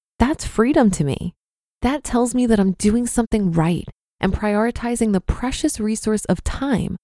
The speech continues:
over the opportunity to make more money that, frankly, I don't really need that bad. This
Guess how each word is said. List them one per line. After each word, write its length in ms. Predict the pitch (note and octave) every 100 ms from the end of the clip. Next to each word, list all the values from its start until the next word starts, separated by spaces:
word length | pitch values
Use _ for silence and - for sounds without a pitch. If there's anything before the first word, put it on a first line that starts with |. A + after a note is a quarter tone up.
| _ _
over 160 | G3 A3+
the 140 | A3+ -
opportunity 800 | A#3 - B3+ - G3+ A3 B3 C4
to 120 | -
make 260 | G3+ G#3+ F#3+
more 240 | F#3+ G#3
money 400 | G3 E3+ G#3 B3+ - _ _
that, 180 | G#3+ G#3+ -
frankly, 640 | - A3+ C#4 - D4+ C#4+ A3
I 120 | A3+ _
don't 240 | - A3+ -
really 240 | C4+ C4
need 260 | F3 F#3 G3
that 220 | D3+ -
bad. 380 | D2+ C2+ - - _ _ _ _ _ _ _ _ -
This 320 | A#3+ E4